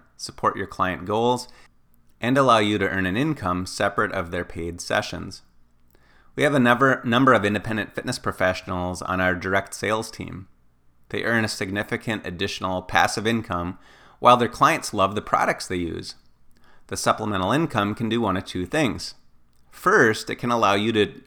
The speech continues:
earn a total income that's much greater than what you'd be able to do if you only serviced hours that you provide. Second, the extra income can eventually allow you to work fewer hours.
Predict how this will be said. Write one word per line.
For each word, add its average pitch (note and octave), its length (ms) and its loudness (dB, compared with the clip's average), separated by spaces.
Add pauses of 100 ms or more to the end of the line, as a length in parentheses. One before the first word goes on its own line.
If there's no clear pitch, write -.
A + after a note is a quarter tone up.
earn G#2+ 220 0
a - 100 -6
total C#3+ 440 2
income F#2+ 420 -2
that's F#2 200 -8
much G2+ 280 -2
greater F2+ 560 0 (320)
than G#2 160 -4
what F#2 140 -2
you'd F2+ 160 -4
be F#2+ 200 -8
able B2+ 320 4
to G2 160 0
do F2+ 720 -4 (880)
if - 200 -8
you F#2+ 100 -4
only G2 340 0
serviced G2 540 -4
hours F2+ 480 2
that F2 260 -6
you F2+ 80 -10
provide. F2+ 580 0 (1000)
Second, - 580 -2 (160)
the G2 140 -2
extra - 380 -2
income G#2+ 480 -2
can A2+ 120 -6
eventually F#2+ 540 -2
allow F#2 320 2
you F#2 140 0
to F2+ 100 -4
work F2 260 -2
fewer E2+ 420 -6
hours. F2 500 4